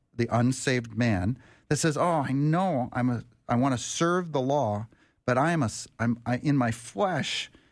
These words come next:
basically, I'm still this slave to sin, and I have no power to do it." So I think in the N I V, it,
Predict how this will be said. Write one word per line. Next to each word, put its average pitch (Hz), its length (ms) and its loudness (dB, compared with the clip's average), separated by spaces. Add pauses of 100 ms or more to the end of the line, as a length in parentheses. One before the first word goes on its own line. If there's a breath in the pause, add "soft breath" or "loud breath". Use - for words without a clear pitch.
basically, 135 400 0
I'm 123 120 0
still 160 340 0
this 113 180 0
slave 160 760 0
to 123 100 -6
sin, 139 440 0
and 113 120 2
I 107 80 2
have 113 200 0
no 120 300 2
power 117 360 -2
to 120 80 -6
do 113 220 0
it." 82 140 -4 (440 soft breath)
So 120 280 2 (100)
I 143 140 -2
think 226 240 0
in 185 80 2
the 135 160 2
N 151 160 2
I 151 160 2
V, 160 380 -2 (280)
it, 117 200 -4